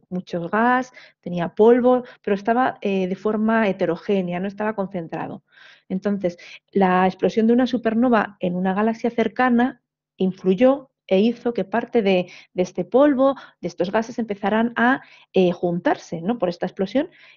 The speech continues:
y empezaría lo que llamamos esta fase de condensación, ¿vale? Empezaron a girar sobre sí mismos y poco a poco se fueron juntando. Entonces empezaría la siguiente fase, que es la fase de acreción. ¿Qué pasó? Pues trozos cada vez más grandes, que es lo que llamamos planetesimales, empezarían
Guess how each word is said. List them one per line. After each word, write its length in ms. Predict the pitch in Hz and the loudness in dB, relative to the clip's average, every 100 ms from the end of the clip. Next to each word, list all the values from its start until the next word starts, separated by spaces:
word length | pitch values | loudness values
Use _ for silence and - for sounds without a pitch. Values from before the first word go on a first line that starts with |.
| _ | _
y 260 | 277 - _ _ | -4 -4 _ _
empezaría 520 | 214 196 196 202 233 | -2 -2 -2 2 4
lo 120 | 277 | 4
que 80 | 226 | 2
llamamos 380 | 202 202 233 226 | 2 2 0 -2
esta 180 | - 208 | -4 -6
fase 280 | 202 196 | -6 -4
de 100 | 226 | -6
condensación, 800 | 220 175 156 170 - - 180 - _ _ _ | -4 -6 -6 -8 -10 -6 -6 -6 _ _ _
¿vale? 340 | 220 247 196 - - _ | 0 0 0 -10 -20 _
Empezaron 580 | 180 175 175 185 196 185 | -10 -8 0 2 2 2
a 60 | 185 | -2
girar 320 | 202 190 185 | 0 0 0
sobre 220 | 208 214 | -2 -2
sí 180 | 214 240 | 0 0
mismos 540 | 311 302 320 381 - _ | 0 -2 -4 -4 -8 _
y 260 | 269 320 - _ _ | 0 0 -4 _ _
poco 200 | 196 233 | -2 -2
a 80 | 220 | 0
poco 280 | 254 202 | 0 0
se 120 | - 190 | -2 -4
fueron 380 | - 208 233 | 2 2 2
juntando. 800 | 233 - 165 165 190 170 151 147 - _ _ _ _ | -2 -6 -6 -2 0 0 -2 -10 -16 _ _ _ _
Entonces 420 | - 180 180 214 233 | -10 -6 -6 -4 -2
empezaría 420 | 226 - 196 208 | -2 0 2 2
la 60 | |
siguiente 300 | 202 180 170 | 2 -4 -6
fase, 300 | 175 220 269 | -6 -6 -6
que 80 | 262 | -6
es 60 | 185 | -8
la 80 | 165 | -8
fase 220 | - 185 | -6 -2
de 60 | |
acreción. 460 | 175 160 180 175 - _ _ _ _ | -2 -4 -10 -10 -12 _ _ _ _
¿Qué 120 | 233 | -2
pasó? 300 | 226 - 180 - - | -2 -4 -12 -14 -10
Pues 200 | 180 - | -8 -4
trozos 320 | - 185 190 | -2 0 0
cada 240 | 196 208 208 | 2 2 4
vez 140 | 220 | 2
más 140 | 226 | 0
grandes, 380 | 226 262 302 269 | 0 -2 -2 -4
que 100 | - | -6
es 60 | 190 | -10
lo 60 | |
que 100 | 185 | -6
llamamos 380 | 185 190 196 196 | -2 0 -2 -2
planetesimales, 840 | 202 196 202 220 247 247 294 320 247 | -4 -4 -2 -4 -2 -2 0 -2 -6
empezarían 680 | 196 - 170 196 214 240 | -8 -6 0 2 2 0